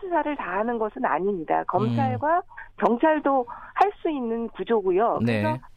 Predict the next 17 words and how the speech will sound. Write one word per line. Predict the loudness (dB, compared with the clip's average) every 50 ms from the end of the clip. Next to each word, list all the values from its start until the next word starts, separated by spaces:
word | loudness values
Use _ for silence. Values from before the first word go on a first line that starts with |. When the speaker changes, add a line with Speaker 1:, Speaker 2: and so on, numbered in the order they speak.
| -16 -12 -6 -6 -6 -6 0
Speaker 1:
수정안에서 | 4 4 4 6 4 4 2 2 0 0 -2 -2
검찰이 | -2 -4 -4 -4 -2 0 0 0 0 -4
반발하는 | -6 -6 -4 -4 0 2 2 2 4 2 0 -2 -2 -4 -4 -4 -4 -4 -6 -8 -8 -10 -14 -16 -18 -18 -16 -12 -2
그 | -2 -2 -2
통보 | 0 0 0 2 4 2 2 2
조항이 | 0 0 0 2 0 0 -2 -6 -10 -6
그래서 | -2 2 4 4 4 4 2 0
필요한 | 0 0 0 2 0 2
것입니다. | 0 -2 -4 -4 -4 -6 -4 0 2 2 2 2
그래서, | 2 2 0 2 4 2 2 2 0 -4 -10 -10 -10 -10 -4 0
어, | 2 2 2
처음부터, | 2 4 4 4 4 4 2 0 -4 -2 2 4 4 4 4 2 -2 -10 -16 -16 -20 -20 -16 -2 2
어, | 4 4 4 4 2 0
공수처가 | 2 2 0 2 2 -2 0 0 0 0 2 2 4 4 4 4 2 0 -6 -16 -20 -20 -20 -20 -20 -12
그런 | -2 2 4 4 4 4 0 -2
수사가 | -6 0 2 2 2 4 2 2 2 2
이제 | 0 -2 -2 -2 0 0 0 -2 -4